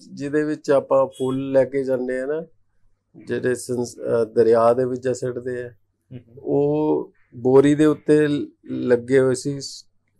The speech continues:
Speaker 1: ਵੀ ਲਿਖਿਆ ਹੋਇਆ ਸੀ ਵੀ ਇਹਨਾਂ ਦੀਆਂ ਅਸਥੀਆਂ, ਇਹ ਇਹਨਾਂ ਦੇ ਉਹ ਫੁੱਲ ਹੈਗੇ ਆ। ਉਹ ਸਲਿੱਪ, ਉਹ ਵੀ ਸਲਿੱਪਾਂ ਹੈਗੀਆਂ ਮੇਰੇ ਕੋਲ।
Speaker 2: ਜੀ।
Speaker 1: ਕਿਉਂਕਿ ਉਹ ਇਹਨਾਂ ਨੂੰ ਕੀਰਤਪੁਰ ਸਾਹਿਬ ਨਹੀਂ ਲੈ ਕੇ ਗਏ, ਇਹਨਾਂ ਨੂੰ ਹਰਿਦੁਆਰ ਦੇ ਵਿੱਚ ਉੱਥੇ ਪ੍ਰਵਾਨ ਕ-,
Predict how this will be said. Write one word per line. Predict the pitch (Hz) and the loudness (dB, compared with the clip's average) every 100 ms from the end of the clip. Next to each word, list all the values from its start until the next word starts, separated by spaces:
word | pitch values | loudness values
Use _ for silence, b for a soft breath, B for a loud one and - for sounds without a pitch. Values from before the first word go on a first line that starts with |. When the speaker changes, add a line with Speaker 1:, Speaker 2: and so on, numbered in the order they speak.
| - | -6
Speaker 1:
ਵੀ | 123 | -4
ਲਿਖਿਆ | 120 120 - 127 | -2 -4 0 2
ਹੋਇਆ | 127 | 2
ਸੀ | 123 135 135 | -2 -4 -4
ਵੀ | 131 | -2
ਇਹਨਾਂ | 131 123 131 | -2 -2 -2
ਦੀਆਂ | 123 127 131 123 | -2 -4 0 0
ਅਸਥੀਆਂ, | 117 - 127 139 139 | -2 -8 -4 0 0
ਇਹ | 135 | 0
ਇਹਨਾਂ | 127 127 123 | -2 -2 -2
ਦੇ | 123 | -2
ਉਹ | 117 | -4
ਫੁੱਲ | - 113 110 120 | -6 -6 -2 0
ਹੈਗੇ | 120 117 127 | 0 -2 -12
ਆ। | - _ _ _ _ _ _ | -16 _ _ _ _ _ _
ਉਹ | - 151 | 2 2
ਸਲਿੱਪ, | 143 147 156 151 | 4 4 4 4
ਉਹ | 165 135 151 | 0 0 0
ਵੀ | 160 | 0
ਸਲਿੱਪਾਂ | 156 143 131 - 135 | -2 -2 -2 2 4
ਹੈਗੀਆਂ | 120 104 107 | 4 2 -8
ਮੇਰੇ | 107 101 | -8 -10
ਕੋਲ। | - 98 _ _ 131 | -14 -20 _ _ -20
Speaker 2:
ਜੀ। | 110 _ _ _ | -20 _ _ _
Speaker 1:
ਕਿਉਂਕਿ | - 143 165 | -6 0 4
ਉਹ | 170 | 6
ਇਹਨਾਂ | 165 175 175 | 8 8 6
ਨੂੰ | 180 165 | 4 0
ਕੀਰਤਪੁਰ | 165 156 - 156 165 | 0 0 0 0 0
ਸਾਹਿਬ | 160 160 160 | 6 6 6
ਨਹੀਂ | 170 | 4
ਲੈ | 165 156 | 4 4
ਕੇ | 147 160 | 4 0
ਗਏ, | 156 156 | 2 4
ਇਹਨਾਂ | 151 156 | 4 4
ਨੂੰ | 160 131 | 4 4
ਹਰਿਦੁਆਰ | 117 127 120 131 127 - _ _ _ - _ 127 | 2 4 6 4 0 -10 _ _ _ -20 _ -10
ਦੇ | 120 | -8
ਵਿੱਚ | 117 120 - | -6 -8 -8
ਉੱਥੇ | 120 - | -10 -8
ਪ੍ਰਵਾਨ | 107 120 110 107 104 | -8 -4 -4 -4 -8
ਕ-, | - 104 | -12 -16